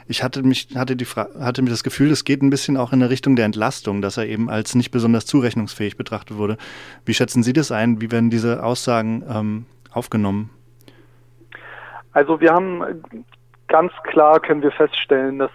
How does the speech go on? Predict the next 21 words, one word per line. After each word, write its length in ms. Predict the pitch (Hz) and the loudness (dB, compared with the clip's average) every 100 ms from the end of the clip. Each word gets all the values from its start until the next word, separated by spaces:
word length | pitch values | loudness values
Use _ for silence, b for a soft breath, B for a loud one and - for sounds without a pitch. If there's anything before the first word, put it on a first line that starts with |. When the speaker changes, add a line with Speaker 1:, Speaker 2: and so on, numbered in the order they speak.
| - | 0
Speaker 2:
der 360 | 131 127 123 - b b b b - | 0 0 -2 -8 b b b b -10
äh, 40 | |
Angeklagte 1300 | 170 139 131 147 170 - 156 139 143 - 143 139 143 - - | -6 -4 -2 0 2 2 2 2 0 0 2 2 -2 -8 -8
eine 200 | 135 131 | -4 0
rechte 260 | 139 - | 0 -2
Gesinnung 420 | 131 117 113 113 107 | -6 -6 -8 -10 -12
hat. 120 | - - | -16 -8
Das 120 | - 143 | -4 -4
ist, 380 | - - - - | -6 -16 -16 -14
äh, 40 | - - 233 - | -14 -16 -20 0
unmissverständlich, 920 | 160 156 - 156 - 120 - - - | 2 2 2 0 0 -6 -6 -12 -6
ja. 220 | 135 139 | -4 -2
Da, 320 | 156 143 147 151 165 151 - - _ | 0 0 0 -4 -10 -20 -18 -20 _
es 220 | 185 175 | -4 -4
gibt 160 | - 160 - | -6 -14 0
zahlreiche 480 | 165 170 151 147 - | 4 6 4 2 0
Äußerungen, 640 | 156 - 160 160 165 160 B B B B B B | 0 0 0 0 -2 -8 B B B B B B
äh, 120 | 143 | -2
wie 300 | 131 131 147 123 | -2 -12 -12 -10
„Sieg 260 | 143 135 143 | -10 -4 2
Heil“, 340 | 139 147 143 | 4 6 4